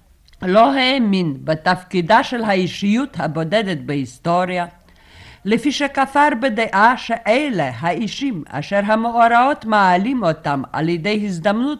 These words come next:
מקרים מעלה מעלה, יכולים באמת לקבוע משהו בהתרחשות ההיסטורית, לכוון את המאורעות,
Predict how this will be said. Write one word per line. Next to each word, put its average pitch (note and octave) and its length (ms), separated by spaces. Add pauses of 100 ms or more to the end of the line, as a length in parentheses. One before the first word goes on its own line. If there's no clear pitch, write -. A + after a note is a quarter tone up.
מקרים F#3+ 580
מעלה G#3 420
מעלה, D#3 520 (640)
יכולים B3 520
באמת B3 460
לקבוע G3 800
משהו G3 800
בהתרחשות D#3 1040
ההיסטורית, D3+ 840 (580)
לכוון B3+ 540
את G3 140
המאורעות, D3+ 880